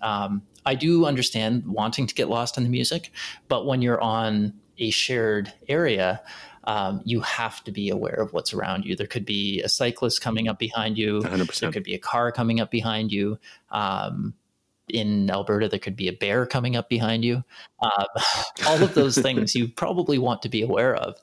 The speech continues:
Speaker 1: um, if not for your own safety, at least to be courteous of other people.
Speaker 2: For the safety of the bear.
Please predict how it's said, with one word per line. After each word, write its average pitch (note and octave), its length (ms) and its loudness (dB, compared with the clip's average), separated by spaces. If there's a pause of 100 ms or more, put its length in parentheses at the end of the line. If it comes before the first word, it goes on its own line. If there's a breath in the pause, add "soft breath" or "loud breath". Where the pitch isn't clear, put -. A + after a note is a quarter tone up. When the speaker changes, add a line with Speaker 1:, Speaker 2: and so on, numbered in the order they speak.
(340 loud breath)
Speaker 1:
um, G#2 400 -2
if D3 180 0
not C3+ 380 2
for C3 100 0
your A2 160 2
own C3+ 140 2
safety, G#2 360 0
at - 60 -2
least G#2+ 200 0
to - 60 -12
be - 80 -4
courteous G#2+ 480 0
of - 100 -6
other G#2+ 180 2
people. - 360 -8
Speaker 2:
For - 240 -4
the F#2+ 100 2
safety F#2+ 340 2
of D#2 80 0
the D#2+ 80 -4
bear. D2+ 220 0